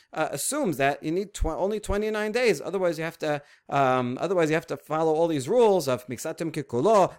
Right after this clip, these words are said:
both ways. I don't wanna have any of that. Um, so that's why this is not my, this is not Peshita for me. This is actually my source. Okay, good.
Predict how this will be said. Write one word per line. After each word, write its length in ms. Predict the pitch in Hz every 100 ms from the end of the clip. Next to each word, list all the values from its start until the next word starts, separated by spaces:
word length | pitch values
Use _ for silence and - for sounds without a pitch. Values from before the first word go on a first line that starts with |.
| -
both 240 | 180 160
ways. 440 | 147 220 240 208 - -
I 100 | 220
don't 140 | 247
wanna 180 | 165 135
have 160 | 135
any 200 | 127 131
of 80 | 131
that. 280 | 175 156 151 _ _ _ _ _ -
Um, 300 | 131 131 131
so 160 | - 147
that's 260 | - -
why 360 | 170 123 123 135
this 220 | 165 175
is 120 | 165
not 240 | 156 147 143
my, 260 | 135 127
this 140 | 139 160
is 60 |
not 140 | 160 -
Peshita 460 | 117 240 254 151
for 100 | -
me. 140 | 117 117
This 180 | 123
is 100 | 143
actually 280 | 120 113 95
my 140 | 95 95
source. 500 | - 123 101 - - _ - - -
Okay, 240 | 196 220
good. 320 | 220 220 117